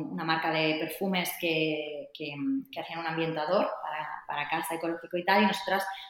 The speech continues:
rociábamos los pedidos, el papelito de los pedidos que envuelve el bolso y tal, pues con ese, con ese perfume y, bueno, les dejábamos la, como la tarjetita de ellos en plan,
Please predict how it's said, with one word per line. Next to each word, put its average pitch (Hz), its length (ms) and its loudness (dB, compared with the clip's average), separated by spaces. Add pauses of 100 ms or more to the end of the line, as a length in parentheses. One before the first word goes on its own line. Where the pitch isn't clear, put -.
rociábamos 190 640 4
los 180 160 0
pedidos, 220 520 4
el 160 120 2
papelito 165 420 4
de 180 80 8
los 180 140 4
pedidos 208 580 4
que 180 80 0
envuelve 180 320 2
el 180 100 2
bolso 202 240 0
y 208 60 0
tal, 220 200 6
pues 156 220 2
con 165 100 -6
ese, 175 500 2 (560)
con 190 100 -2
ese 185 160 0
perfume 247 920 8
y, 165 60 2
bueno, 165 180 2
les 160 160 0
dejábamos 175 440 2
la, 165 400 6 (600)
como 170 180 -8
la 151 300 2
tarjetita 170 500 0
de 175 160 8
ellos 190 260 4
en 170 140 -4
plan, 165 280 0